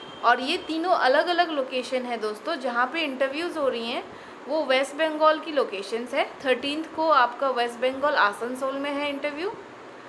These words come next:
फ़ोर्टीन्थ को आपका Kolkata मार्केट Street में है और ट्वेंटी फर्स्ट को आपका Darjeeling, Limbu गांव, Sinclairs Darjeeling में है। यहाँ पे footing और lodging भी दिया जाएगा और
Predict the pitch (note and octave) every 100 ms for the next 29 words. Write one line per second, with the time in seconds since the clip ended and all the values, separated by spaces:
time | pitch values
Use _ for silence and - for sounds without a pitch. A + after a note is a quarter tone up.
0 | - - - - C4 B3 C4+ D4+ E4 -
1 | E4 D4+ B3+ - D4 D4 A3+ G#3 A#3+ A#3+
2 | C4+ C#4+ B3+ G3+ - C4+ B3+ B3 - -
3 | A3 A3 B3+ C#4 D4 A4+ - - - -
4 | - - - - - - - A3 A#3+ C#4
5 | C#4 C#4+ E4 E4+ E4+ F4 - F4 E4 C#4+
6 | E4 D4+ D#4 G#3+ G3+ G#3 B3 C4+ G4 G4
7 | B3 A#3+ A#3 B3+ A#3+ A#3+ F#4 - - -
8 | - - - D4 C#4 C#4 C#4 D#4 D4 G#3+
9 | G3 - F#3+ F#3 F#3 F#3+ F3 - - -
10 | - - - - C4+ D#4 D#4+ G4 F#4 D4
11 | D#4 F4 F4 D4+ A3+ A3+ C#4 C#4+ D4+ B3
12 | A#3 A3 A3+ G#3+ A3 C#4 F4+ - A3+ A3+
13 | A3